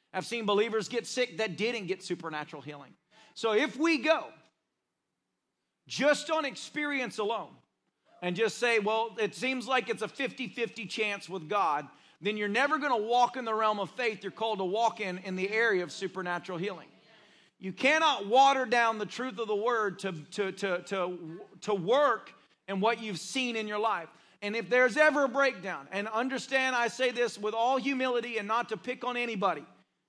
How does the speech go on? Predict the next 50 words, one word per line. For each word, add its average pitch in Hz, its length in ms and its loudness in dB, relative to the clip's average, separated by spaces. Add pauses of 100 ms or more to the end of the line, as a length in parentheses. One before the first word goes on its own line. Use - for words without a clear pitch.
(580)
but 208 140 0
if 220 140 -4
there 269 240 6
is 220 100 0
ever 285 360 6
a 277 40 4
breakdown 214 640 0 (180)
in 202 140 -4
healing 269 540 0
in 240 80 -4
your 226 160 -2
life, 208 480 0
you 196 160 -8
cannot 262 840 4
blame 214 360 2
God 190 320 4
for 160 100 -10
that. 127 240 -10 (1200)
You 190 120 -4
cannot 262 440 8
say 285 200 6
the 226 120 4
Lord 220 340 4
failed 269 380 0
you. 143 80 -10 (400)
You 185 100 -6
cannot 240 420 4
say 277 220 4
that 202 220 -2
God, 233 360 10
I 208 140 8
did 269 220 4
everything 269 420 2
I 247 120 8
was 277 140 2
supposed 269 300 0
to 240 80 -10
do 247 140 -4
and 208 160 -6
God 226 260 4
didn't 214 220 -4
do 208 120 -4
his 202 220 2
part. 180 280 -6 (760)
So 202 160 -4
as 170 100 -2
we 302 160 0
study 320 400 2
this 285 220 0
series, 233 560 -4